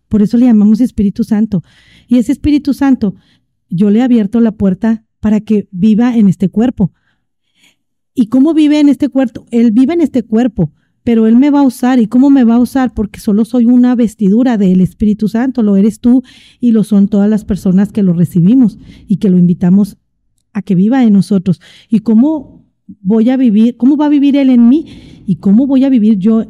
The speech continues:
en él? Pues tenemos que tener un conocimiento, porque dice por ahí la Biblia que cuando tú lees la palabra, el Espíritu Santo te va a traer a recuerdo en las situaciones, como me preguntas,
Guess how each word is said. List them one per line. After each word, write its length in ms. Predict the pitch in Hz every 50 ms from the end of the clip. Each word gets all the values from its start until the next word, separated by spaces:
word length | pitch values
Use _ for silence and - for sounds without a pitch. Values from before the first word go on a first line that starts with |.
| -
en 200 | - 214 202 196
él? 180 | 208 254 285 269 - - - - - _ _ _ _ _ _ _ _ _ _ _
Pues 140 | - 220 -
tenemos 280 | - 196 196 202 220
que 100 | 214 285
tener 200 | 233 294 285 285
un 80 | 277 269
conocimiento, 880 | 262 269 262 254 240 - - 196 185 196 220 254 247 233 233 185 151 - _ _ _ _ _ _ _ _ _ _ _ _
porque 580 | 208 208 202 190 - 220 202 196 196 196 - -
dice 300 | 170 170 175 - 254 202
por 160 | - 247 220
ahí 120 | 196 190
la 140 | 214 226 233
Biblia 400 | 220 233 262 262 240 214 190 170 - - _ _ _ _ _ _
que 500 | - 233 226 220 214 214 214 202 - -
cuando 260 | - 226 214 208 208 208
tú 140 | 240 254
lees 460 | 254 247 240 233 247 311 381 - - -
la 120 | 247 214
palabra, 500 | - 220 202 202 196 190 214 294 359 - _ _ _ _ _ _ _ _
el 140 | - 220 220
Espíritu 400 | 208 220 - 233 247 226 311 269
Santo 320 | - 254 233 202 277 269
te 160 | - 262 226
va 140 | 185 190 196
a 40 | 220
traer 260 | 208 269 285 269 247
a 60 | 254
recuerdo 640 | 262 277 262 - - 226 208 208 214 220 294 349 - _ _ _ _ - - - _ _
en 180 | 247 240 233 226
las 140 | 214 196
situaciones, 640 | - 240 202 - 208 190 175 - 226 196 202 240 233 -
como 180 | 269 247 247
me 140 | 226 220 202
preguntas, 580 | - 190 185 185 190 190 190 196 233 277 254